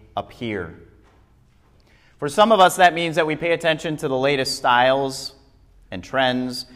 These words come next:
We wear name brand clothing or purses or accessories, and we know what the celebrities are wearing and what the spring trends are. Others of us maybe focus more on, on the physical makeup of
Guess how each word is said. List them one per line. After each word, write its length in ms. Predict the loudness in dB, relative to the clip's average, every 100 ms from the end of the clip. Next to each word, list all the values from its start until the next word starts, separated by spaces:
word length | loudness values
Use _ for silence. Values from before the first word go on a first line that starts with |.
| -20 _
We 120 | -8 -2
wear 320 | -2 -4 -8
name 320 | -8 -6 -4
brand 360 | -4 -4 -4 -8
clothing 560 | -6 -4 -4 -8 -8
or 80 | -12
purses 640 | -8 -8 -6 -10 -14 -12
or 160 | -8 -8
accessories, 680 | -8 -2 -2 -4 -8 -6 -6
and 120 | -6
we 80 | -4
know 200 | -2 -2
what 200 | -4 -6
the 80 | -10
celebrities 920 | -10 -2 -2 -2 -6 -8 -10 -14 -20 _ _ _ _ _
are 100 | -10
wearing 460 | -4 -2 -2 -4 -8
and 140 | -6
what 120 | -8
the 80 | -8
spring 440 | -16 -10 -8 -8
trends 560 | -10 -6 -6 -6 -10 -12
are. 640 | -10 -8 -6 -6 -8 -10 -20 -20 _ _ _ _ _ _ _ _ _
Others 300 | 4 4 2
of 140 | 2 4
us 260 | 4 2
maybe 260 | -4 -4 -4
focus 460 | -2 -2 -2 -8
more 240 | -4 0 4
on, 300 | 4 2 -2 -2
on 480 | 0 0 -4 -8 -8
the 100 | -8
physical 600 | -2 -2 -2 -4 -4 -2
makeup 500 | -2 0 -2 -2 -2
of 280 | -2 -2